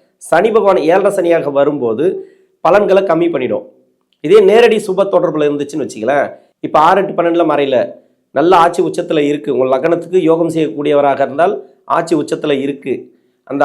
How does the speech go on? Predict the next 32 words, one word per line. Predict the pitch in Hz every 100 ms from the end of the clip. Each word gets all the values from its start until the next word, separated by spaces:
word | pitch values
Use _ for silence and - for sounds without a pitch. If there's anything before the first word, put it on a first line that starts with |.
| 139
ஆட்சி | 175 190
உச்சத்துல | 185 - 165 156 147
இருந்து | 156 160 131
தசை | 135 170 160
பண்ணும்போது | 143 135 131 165 147
நல்ல | 151 156
ஒரு | -
சிறப்பான | 185 147 143 160 190 - - _ _
ஒரு | 143 139
பொருளாதார | 147 170 170 160 147
வளர்ச்சி | 147 135 160 120
ந-, | 131 151
எல்லாமே | 175 196 190 196 190
கொடுத்து, | 180 - 185 185 185 - _ _ _ 135
எல்லாமே | 175 190 202 202
கொடுத்துன்னு | 233 - 175 165
இருந்துச்சுனாக்கா, | 143 - 127 104 147 185 - _ _
இப்ப | - 151
இரண்டாவது | 170 202 208 208
சுற்று | 190 160 151
சனியாக | 156 165 151 143
வரும்போது, | 135 123 131 156
ஏழரை | 156 156
சனியாக | 151 143 131 127
வரும்போது | 120 117 113 175 208 - - -
உங்களுக்கு | 170 147 165
பலன்களை | 170 214 208 208
இன்னும் | 180 175
கொஞ்சம் | 165 -
கூடுதலா | 202 208 190 170
தான் | 156 -
கொடுக்கும். | 143 - 98